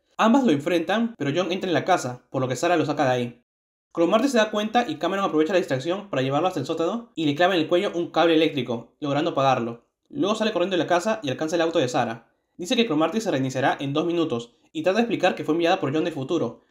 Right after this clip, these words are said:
pero Sarah le dice que no es el momento. Luego de que Cameron se quite las balas, Sarah le pide información. Cameron dice ser del año dos mil veintisiete y cuando Sarah le pregunta por la guerra, Cameron le revela que el sistema de defensa Skynet se encenderá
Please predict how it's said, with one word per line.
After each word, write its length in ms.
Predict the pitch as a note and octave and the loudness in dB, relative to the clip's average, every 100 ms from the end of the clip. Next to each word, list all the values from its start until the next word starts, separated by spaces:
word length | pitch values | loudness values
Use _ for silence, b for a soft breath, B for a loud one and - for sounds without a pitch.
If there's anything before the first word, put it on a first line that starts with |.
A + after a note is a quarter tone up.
| b | b
pero 120 | C3 | -2
Sarah 160 | F3 F#3+ | 2 2
le 100 | E3 | 2
dice 240 | F3 G#3+ | 0 0
que 80 | D#3 | -2
no 60 | D3 | -2
es 60 | |
el 60 | D#3+ | -2
momento. 500 | B2 B2 A2+ A#2 - _ _ _ _ _ _ | -2 -2 -4 -10 -18 _ _ _ _ _ _
Luego 420 | - D#3+ A#3+ D#4 | -6 2 6 6
de 60 | D4+ | 6
que 100 | D3 | 4
Cameron 300 | F3 G3 G#3+ | 0 -2 -4
se 80 | D3 | -6
quite 160 | E3 | -4
las 120 | D#3+ C#3 | -2 0
balas, 360 | C#3+ G#3+ A#3 - | 0 0 -6 -4
Sarah 200 | F3+ E3+ | 0 0
le 80 | |
pide 160 | D#3 E3+ | 0 -2
información. 720 | F3+ C3+ A#2+ C#3+ A#2+ A#2 - _ _ - | -2 -4 -2 -2 -2 -4 -10 _ _ 0
Cameron 280 | G#3+ A#3 | 2 4
dice 160 | A3 A#3 | 4 2
ser 200 | A3+ A3 | 0 0
del 140 | E3 | 0
año 180 | E3 G3 | 0 0
dos 100 | F3+ | -2
mil 120 | D#3+ | -2
veintisiete 640 | F#3 D3 E3 D#3 G3 - _ - | -4 -4 -2 -2 -4 -14 _ -10
y 80 | D3 | -4
cuando 180 | C#3+ C#3 | -2 2
Sarah 200 | G3+ G#3+ | 2 2
le 100 | D#3 | 2
pregunta 300 | D3+ F#3 F3+ | 0 2 2
por 100 | C3 | 2
la 120 | C3 | 2
guerra, 380 | D3+ E3+ A3 - _ _ | 2 0 -4 -12 _ _
Cameron 300 | E3 G#3+ A3+ | -2 0 0
le 60 | F#3 | 0
revela 380 | D3 D#3+ G3 F#3+ | 2 2 0 -2
que 60 | |
el 40 | D3+ | -6
sistema 280 | D#3+ E3 | -4 0
de 60 | E3+ | 0
defensa 300 | D3 D#3 D#3+ | 0 0 -2
Skynet 460 | D3 D#3+ E3 G3+ - | -2 -2 -2 -6 -10
se 120 | D3+ | -4
encenderá 380 | C#3+ C3+ C#3 | -2 0 2